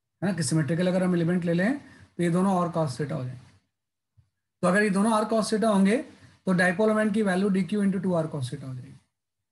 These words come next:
और डीक्यू की जगह पे हम put कर सकते हैं, डीक्यू की जगह lambda naught cos theta तो charge density है, इसको हम r d theta से multiply कर देंगे, ये डीक्यू charge हो जाएगा।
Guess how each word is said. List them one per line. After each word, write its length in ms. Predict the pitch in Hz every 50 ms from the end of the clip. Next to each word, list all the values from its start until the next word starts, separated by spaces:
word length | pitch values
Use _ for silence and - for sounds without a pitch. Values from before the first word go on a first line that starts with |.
| _ _ -
और 160 | 180 180 175
डीक्यू 300 | 208 220 214 262 262 233
की 80 | 254
जगह 200 | 247 254 247 247
पे 60 | 233 233
हम 120 | 202 160
put 120 | 165 156 -
कर 80 | 185 160
सकते 260 | - 185 - - 254
हैं, 120 | 311 - - - _ _ _ _ _ _ _ _ _ _ _ _ _ _ _ _ _ _ _ _ _ _ _ _ _
डीक्यू 300 | - 160 160 - 196 190
की 100 | - 208 185
जगह 1000 | - - 190 - 143 139 - - - - - - - 123 123 - 190 208 233 - _ _ _ _ _ _ _ _ _ _ _ _ _ _ _ _ _ _ _ _ _ _ _ _ _ _ _
lambda 320 | 151 156 165 175 175 190 196
naught 240 | 196 196 208 196 - -
cos 240 | 196 190 185 185 -
theta 240 | 202 185 196 202 196
तो 80 | 208 196
charge 280 | - 190 185 190 190
density 400 | 190 196 196 175 - - 226 220
है, 80 | 202 180 - _ - - - _ _ - - 170 - - - - - - 190 196 - _ _ _ _ _ _ _ _ _ -
इसको 300 | 175 165 - - 220 220
हम 180 | 214 226 233 226 196
r 200 | 185 190 208 214
d 140 | 202 214 208
theta 240 | 185 208 196 208 208
से 100 | 196 196
multiply 400 | 185 170 160 160 156 160 175 143 131
कर 100 | 139 135
देंगे, 280 | 127 - 156 151 156 170 - _ _ _ _ _ - - _ _ _ _ _ _ _ _ _ _ _ _ _ _
ये 80 | 165 175
डीक्यू 240 | 170 190 170 - 214
charge 280 | 214 226 208 214 220 208
हो 40 | 190
जाएगा। 300 | 175 170 165 160 165